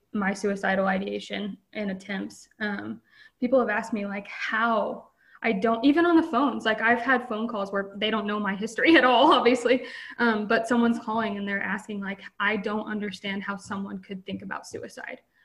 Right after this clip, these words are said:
I don't get it." And I specifically remember having a conversation with this guy about, like, "I understand why you've, like, why it's so hard. It's, it's really difficult." And,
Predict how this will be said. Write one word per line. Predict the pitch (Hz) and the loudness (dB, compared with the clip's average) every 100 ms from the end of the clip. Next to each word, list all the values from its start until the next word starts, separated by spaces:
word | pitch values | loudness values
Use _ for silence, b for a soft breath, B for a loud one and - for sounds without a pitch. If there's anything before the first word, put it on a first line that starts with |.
| b | b
I | 214 | -4
don't | 190 202 196 196 | 0 -2 -2 -4
get | 196 185 | -6 -4
it." | 113 - | -6 -4
And | 220 | -2
I | 208 208 226 | 0 0 0
specifically | 226 - 233 226 247 240 240 220 | -4 -8 -8 -2 -2 0 -2 -4
remember | 208 202 202 202 | -2 -4 -4 -6
having | 190 202 202 | -6 -6 -6
a | 202 | -8
conversation | - 196 185 196 190 202 | -10 -10 -8 -10 -8 -10
with | 196 202 | -10 -12
this | 190 | -14
guy | - 185 208 202 208 208 B B B - | -8 -4 -2 -2 -4 -8 B B B -6
about, | 214 214 202 196 190 _ - | -2 0 -2 -2 -8 _ -6
like, | 208 - - b b b - | -6 -6 -12 b b b 0
"I | 208 247 | 2 4
understand | 240 247 247 240 240 | 4 2 2 2 2
why | 226 | 2
you've, | 233 226 - | 0 -2 -4
like, | 208 202 190 - | -4 -4 -8 -10
why | 208 202 214 | -8 -2 0
it's | 226 - - | 0 -2 -4
so | 220 | -4
hard. | 202 208 226 185 | -4 -2 -2 -2
It's, | 190 - | -6 -8
it's | 233 233 | -8 -6
really | 190 208 233 233 | -6 -2 2 2
difficult." | 233 233 233 208 202 | 0 -4 -4 -4 -2
And, | 208 | -4